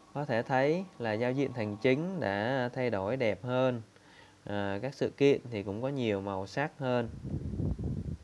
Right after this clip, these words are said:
Đây, các sự kiện đây cũng có nhiều màu sắc hơn. À, nhiệm vụ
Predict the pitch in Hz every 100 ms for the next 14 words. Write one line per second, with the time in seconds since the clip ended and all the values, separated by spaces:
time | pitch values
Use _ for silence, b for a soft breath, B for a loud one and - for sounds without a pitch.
0 | - - - - - - 113 117 135 127
1 | 113 127 117 - 110 110 110 131 135 110
2 | 98 101 95 101 139 - 127 113 113 -
3 | - - - - - - - - - -
4 | - - - B B B B B B B
5 | - 113 113 113 123 131 135 123